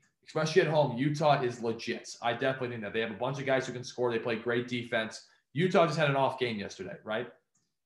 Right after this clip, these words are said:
You know, Denver came in with a great game plan, and it worked.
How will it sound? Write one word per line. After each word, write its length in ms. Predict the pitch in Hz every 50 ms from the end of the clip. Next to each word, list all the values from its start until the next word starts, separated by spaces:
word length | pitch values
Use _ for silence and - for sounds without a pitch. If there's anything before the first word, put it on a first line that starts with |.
| _ _ _ _ _ _ _ -
You 100 | 135 135
know, 80 | 131 127
Denver 360 | 123 147 151 151 156 156 147
came 200 | 147 147 151 151
in 80 | 151
with 100 | 147 143
a 60 | 143 -
great 240 | 139 139 143 143
game 220 | 143 135 135 131 120
plan, 320 | 123 127 120 117 127 131 -
and 80 | 131 135
it 80 | -
worked. 360 | 160 208 - - - - -